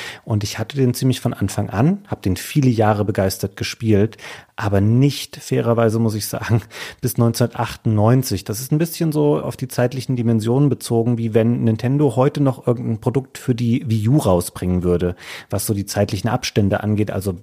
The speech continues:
wahnsinnig lange Lebensdauer des Gameboys. Und ich bin dann so ab Mitte der neunziger viel auf N vierundsechzig, PlayStation und auch P C unterwegs gewesen.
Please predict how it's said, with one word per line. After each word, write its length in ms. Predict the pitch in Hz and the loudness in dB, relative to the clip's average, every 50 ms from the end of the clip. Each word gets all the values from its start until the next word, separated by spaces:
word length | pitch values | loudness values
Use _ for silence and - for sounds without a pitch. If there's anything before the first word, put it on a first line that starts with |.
| _ - | _ -6
wahnsinnig 560 | - - 117 139 147 135 117 120 120 110 - | -4 -2 2 2 2 2 2 2 0 0 0
lange 200 | - 113 110 110 | -2 0 0 2
Lebensdauer 600 | 107 104 110 113 117 120 - - 113 107 107 104 | 2 2 0 0 0 -2 -4 -2 0 2 2 2
des 180 | 101 95 - - | 2 -2 -4 -2
Gameboys. 600 | - 107 113 123 120 101 92 92 104 110 - - - - - - - _ | -2 0 2 2 4 4 4 4 4 2 0 -4 -14 -18 -20 -20 -18 _
Und 220 | - 110 110 113 | -4 -2 -2 -2
ich 160 | 120 - - - | -4 -6 -4 -2
bin 140 | 127 143 | 0 2
dann 160 | 151 147 143 127 | 2 2 2 2
so 120 | 139 131 | 0 0
ab 140 | - - - | -2 0 0
Mitte 260 | 120 135 143 - 139 | 0 0 0 0 0
der 140 | 127 123 117 | 0 2 2
neunziger 880 | 113 113 113 117 120 123 127 - - 120 107 120 117 113 110 110 113 | 2 2 2 2 2 2 0 -2 -4 -4 0 2 2 2 2 2 0
viel 500 | - - - - - 131 127 127 123 - - - | -2 -6 -12 -8 -4 0 0 2 2 0 -2 0
auf 320 | 107 107 107 - - - - | 0 0 0 0 -6 -10 -4
N 180 | - 107 107 | -2 -2 -2
vierundsechzig, 720 | - - - 104 101 98 104 98 - - - - - - - | 0 0 0 0 2 2 0 0 -2 -4 -12 -12 -12 -12 -10
PlayStation 680 | - - 101 101 101 - - 113 101 95 90 - 117 | -4 0 0 0 0 0 0 0 0 0 0 -2 -4
und 220 | - 120 123 123 - | 0 0 -2 0 -2
auch 160 | 117 - - | -6 -8 -6
P 160 | - 117 104 | -6 -6 -6
C 240 | - - - 127 139 | -4 -2 0 0 2
unterwegs 640 | 123 113 104 101 95 107 104 98 101 - - - | 2 0 0 0 0 0 0 -2 -2 -8 -12 -12
gewesen. 580 | - - 123 101 104 98 98 98 101 120 131 131 | -10 -8 -4 -2 0 0 0 0 0 0 0 0